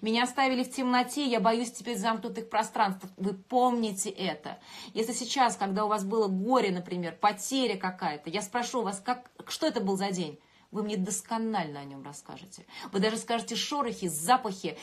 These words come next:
Вы вспомните даже, как вот вы в чём были одеты. Это значит, мозг не переработал. Вот сейчас я замолчу. По-, э, вспомните такие моменты, самые трагичные для вас. И в-, вот давайте я молчу. Вспоминайте,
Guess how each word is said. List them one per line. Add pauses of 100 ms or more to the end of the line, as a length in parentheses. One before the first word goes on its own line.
(180)
Вы
вспомните
даже,
как
вот
вы
в
чём
были
одеты. (380)
Это
значит,
мозг
не
переработал. (260)
Вот
сейчас
я
замолчу. (380)
По-,
э,
вспомните
такие
моменты,
самые
трагичные
для
вас. (460)
И
в-, (540)
вот
давайте
я
молчу.
Вспоминайте,